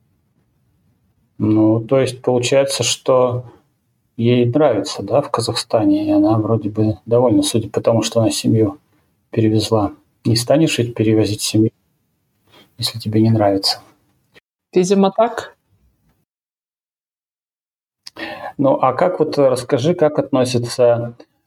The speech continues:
Speaker 1: э, граждане Казахстана, жители Казахстана, а, к иностранцам, которые приехали и пытаются создать свой бизнес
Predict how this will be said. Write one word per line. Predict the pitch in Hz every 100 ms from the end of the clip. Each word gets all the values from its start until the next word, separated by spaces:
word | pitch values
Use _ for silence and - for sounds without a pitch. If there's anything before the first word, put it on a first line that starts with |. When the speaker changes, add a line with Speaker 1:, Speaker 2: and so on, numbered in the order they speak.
| _
Speaker 1:
э, | 262 113 113 110 107 110 98
граждане | 120 113 123 117 117 110 107
Казахстана, | 113 113 113 - 143 156 120
жители | 120 117 113
Казахстана, | 113 113 110 - - 139 143 120 - _ - - _ _ _
а, | - 110 104 -
к | - 127 120 120 117 113 117
иностранцам, | 120 120 - 135 127 117 110
которые | 117 113 113 110
приехали | 110 113 135 - 117 107
и | 98
пытаются | - 113 107 - - 110
создать | - - - 113 -
свой | 107
бизнес | 98 117 120 120 117 -